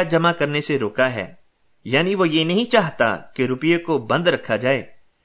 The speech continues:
بلکہ وہ مجبور کرتا ہے کہ لوگ یا تو روپیے کو خرچ کریں یا اسے کسی کام پر لگائیں،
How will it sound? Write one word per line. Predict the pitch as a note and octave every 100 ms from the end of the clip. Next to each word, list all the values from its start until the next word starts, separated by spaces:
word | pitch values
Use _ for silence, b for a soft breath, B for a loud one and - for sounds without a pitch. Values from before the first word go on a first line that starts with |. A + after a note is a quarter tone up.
| _
بلکہ | C#3+ F3+ G3 A3
وہ | A3
مجبور | A3 G#3+ B2 D3+ G#3+
کرتا | G#3+ D#3 -
ہے | F3 F3+
کہ | E3+
لوگ | C#3+ D3+ F3+ D3
یا | D#3+
تو | E3+ F3+
روپیے | D3 C#3+ D#3+ E3+
کو | E3+ B2+
خرچ | B2+ B2 -
کریں | D3+ E3+ - - _ _ _ B2
یا | F3
اسے | E3+ E3+ F#3
کسی | F3 F3
کام | - C#3+ D3+
پر | C#3+ A#2+
لگائیں، | G2+ A2 F#2+